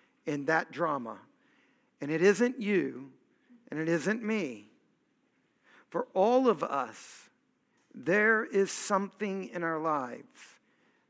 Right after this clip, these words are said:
that if it played out unchecked, we would be with those crucifying Jesus. Some habit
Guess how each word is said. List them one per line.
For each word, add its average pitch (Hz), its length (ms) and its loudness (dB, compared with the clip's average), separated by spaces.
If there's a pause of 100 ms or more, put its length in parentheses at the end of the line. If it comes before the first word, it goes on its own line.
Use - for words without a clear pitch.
that 156 140 0
if 170 120 -4
it - 140 -2
played 214 360 0
out 202 320 2
unchecked, 196 960 -4 (1040)
we 180 140 0
would 196 220 0
be 190 380 -2 (160)
with 220 440 0
those 139 420 -4 (680)
crucifying 160 720 -4
Jesus. 196 420 -10 (1120)
Some 170 300 -2
habit 180 480 2